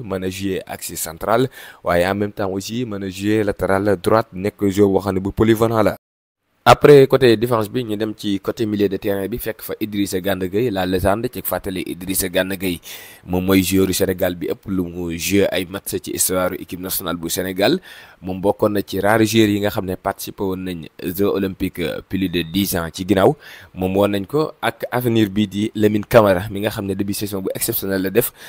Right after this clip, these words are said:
ak club boobu di A S Monaco. Déjà marqué na premier butam ci Ligue un ci mooy équipe boobu di A S Monaco. Donc Lamine Camara et Idrissa Gana Gueye convoqué ci côté milieu de terrain bi.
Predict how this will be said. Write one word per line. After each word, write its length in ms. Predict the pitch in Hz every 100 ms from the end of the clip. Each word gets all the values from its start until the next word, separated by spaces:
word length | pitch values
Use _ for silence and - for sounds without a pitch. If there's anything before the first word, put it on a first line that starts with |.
| - - -
ak 360 | 110 - 110 107
club 220 | 110 101
boobu 180 | 98 95
di 120 | 90
A 100 | -
S 120 | 95 95
Monaco. 440 | 92 92 95 92 101
Déjà 320 | 95 87 101
marqué 340 | 95 95 -
na 120 | 95 120
premier 460 | 90 95 104 104
butam 380 | 92 95 98 123
ci 80 | -
Ligue 140 | 101 -
un 180 | 101 123
ci 140 | - 98
mooy 260 | 98 98 -
équipe 180 | - 92
boobu 220 | 95 92
di 240 | 101 - -
A 120 | 107
S 120 | -
Monaco. 380 | 117 113 - 87 - - -
Donc 280 | - 98 98
Lamine 200 | 98 98
Camara 360 | 101 98 98 147 -
et 140 | -
Idrissa 320 | 101 101 92
Gana 260 | 90 95 92
Gueye 200 | 98 117
convoqué 400 | - 104 101 107
ci 80 | -
côté 280 | - 113 120
milieu 280 | 120 113 104
de 140 | 113
terrain 380 | - 139 135 104
bi. 180 | 82